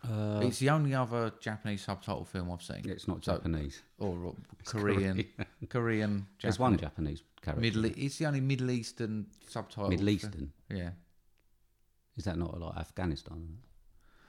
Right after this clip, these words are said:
Speaker 2: It's the only
Speaker 1: <laughs>
Speaker 2: Oriental subtitled film I've seen. Jesus,
Speaker 1: Okay.
Speaker 2: fuck me.
Speaker 1: <laughs> Sorry.
Speaker 2: Right.
Speaker 1: Just
Speaker 2: So, I'm, I'm automatically, I'm comparing it to that,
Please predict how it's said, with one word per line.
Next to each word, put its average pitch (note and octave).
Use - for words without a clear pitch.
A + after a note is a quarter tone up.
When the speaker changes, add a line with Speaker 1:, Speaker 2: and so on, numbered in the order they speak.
Speaker 2:
It's A2
the C#3
only D#3
Speaker 1:
<laughs> C3
Speaker 2:
Oriental A#2+
subtitled G#2+
film G#2
I've G2
seen. F#2+
Jesus, A#2
Speaker 1:
Okay. C3
Speaker 2:
fuck -
me. F#2+
Speaker 1:
<laughs> -
Sorry. G#3+
Speaker 2:
Right. A#2
Speaker 1:
Just -
Speaker 2:
So, B2+
I'm, C#3
I'm D3
automatically, C#3+
I'm A#2
comparing G#2+
it -
to G2+
that, E2+